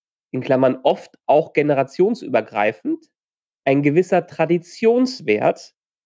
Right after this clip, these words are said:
ein hoher Wiedererkennungswert, hohe Qualität wird zugestanden, das ist auch nochmal wichtig, Innovationspotenzial, Neuartigkeit, Einfluss auf die Kultur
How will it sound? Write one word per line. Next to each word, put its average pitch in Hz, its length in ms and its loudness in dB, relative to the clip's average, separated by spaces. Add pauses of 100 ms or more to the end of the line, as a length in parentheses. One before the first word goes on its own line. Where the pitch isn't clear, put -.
(260)
ein 151 320 0
hoher 233 340 2
Wiedererkennungswert, 135 1200 -4 (840)
hohe 269 240 2
Qualität 226 800 -2
wird 185 200 -2
zugestanden, 143 1040 -6
das - 220 -20 (100)
ist - 80 -20
auch - 140 -4
nochmal 147 340 -2
wichtig, 180 500 -4 (400)
Innovationspotenzial, 165 2000 0
Neuartigkeit, 143 1200 -2 (420)
Einfluss 247 680 -2
auf 226 240 -2
die 226 120 -10
Kultur 254 760 -4